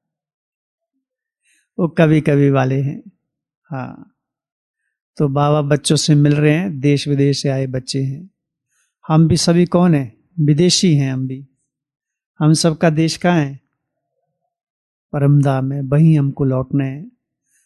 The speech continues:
बाबा कहते हैं, "बच्चे, अब नाटक पूरा हुआ।" जैसे ये शब्द बुद्धि में आते हैं, माँ बाप के कानों में गूंजते हैं, "अब नाटक पूरा हुआ।" तो जैसे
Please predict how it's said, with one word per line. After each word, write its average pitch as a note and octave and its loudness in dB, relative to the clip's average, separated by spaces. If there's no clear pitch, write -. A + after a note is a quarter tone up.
बाबा D3+ 2
कहते D#3 -2
हैं, D3 0
"बच्चे, D3 0
अब D3+ 2
नाटक C#3+ 0
पूरा D3+ 2
हुआ।" C3 -6
जैसे E3 2
ये E3+ 4
शब्द D#3 -2
बुद्धि D#3 0
में D#3 4
आते C#3+ 0
हैं, C#3 -6
माँ D3+ 4
बाप D3+ 0
के D#3+ 0
कानों D3 2
में D3+ 4
गूंजते D3 2
हैं, C#3+ -2
"अब E3+ 0
नाटक D3 2
पूरा C#3+ 0
हुआ।" - -6
तो D#3 -2
जैसे E3+ 0